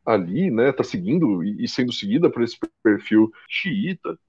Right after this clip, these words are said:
E aí eu peguei, e isso, e eu escrevi isso em setembro, em setembro não, em outubro de dois mil e vinte e um.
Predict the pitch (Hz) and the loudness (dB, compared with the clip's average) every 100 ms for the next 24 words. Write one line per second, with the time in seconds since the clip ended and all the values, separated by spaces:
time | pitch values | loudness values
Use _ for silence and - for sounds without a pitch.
0 | _ 208 214 127 98 117 180 196 226 135 | _ 2 4 4 2 6 6 6 4 6
1 | 135 190 151 143 147 160 175 - 185 196 | 4 4 0 0 0 0 -2 2 2 4
2 | 180 202 208 202 220 - 175 226 208 180 | 2 0 -4 -2 0 2 2 2 -2 -6
3 | - 170 160 156 190 185 175 185 185 233 | -8 -8 -4 -2 0 2 4 4 2 -2
4 | 202 214 185 202 208 190 135 | 0 -2 -2 -4 -4 -4 -4